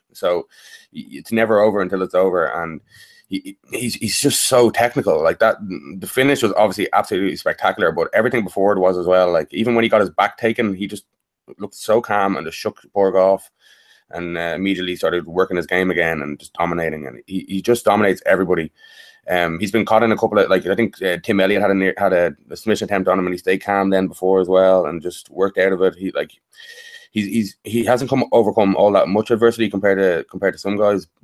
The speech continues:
but I think because he looks so calm and is so relaxed in there that it, it kinda looks less dan-, it looks less dangerous than it is. He's just, he just is the best. Like, he, he's absolutely brilliant.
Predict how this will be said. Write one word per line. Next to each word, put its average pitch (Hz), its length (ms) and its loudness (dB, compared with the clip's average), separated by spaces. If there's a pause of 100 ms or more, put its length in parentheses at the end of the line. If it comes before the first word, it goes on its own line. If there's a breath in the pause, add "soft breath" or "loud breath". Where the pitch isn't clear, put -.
but 92 200 0 (800)
I 110 60 -6
think 123 240 -4
because 110 340 -2
he 104 180 0
looks 98 200 -4
so 98 100 2
calm 98 280 0
and 90 80 0
is 95 100 -2
so 95 100 2
relaxed 92 360 0
in 95 60 -4
there 92 180 4
that 85 140 0
it, 71 160 -2
it 80 160 -8
kinda 98 160 -2
looks 95 300 -4
less 92 440 -2 (220)
dan-, 98 300 0
it 82 200 -4
looks 107 220 -4
less 101 160 0
dangerous 95 320 -2
than 90 120 -6
it 87 100 -2
is. 90 320 -4 (180)
He's 90 180 -12
just, 95 300 -8
he 113 240 2
just 120 160 -4
is 107 160 4
the 85 80 -10
best. 80 320 0
Like, - 140 -12
he, 82 520 -8
he's 90 160 -6
absolutely 78 300 -4
brilliant. 80 240 -8